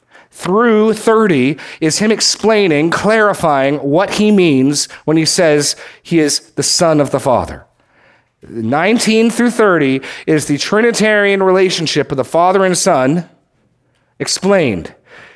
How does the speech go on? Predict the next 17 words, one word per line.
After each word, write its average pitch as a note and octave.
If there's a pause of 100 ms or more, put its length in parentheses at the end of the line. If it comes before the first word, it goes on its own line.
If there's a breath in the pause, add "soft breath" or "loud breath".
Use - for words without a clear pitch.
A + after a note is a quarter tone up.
And B2
then G3
starting G#3
in G#3+
thirty-one, F#3 (360 loud breath)
through D3
the G3
rest B3
of E3
the C#3+
chapter, B2 (300 loud breath)
is F3
Jesus G#3
marshaling F3+
defense, D#3+ (300 loud breath)
Jesus F3+ (340 loud breath)
giving G3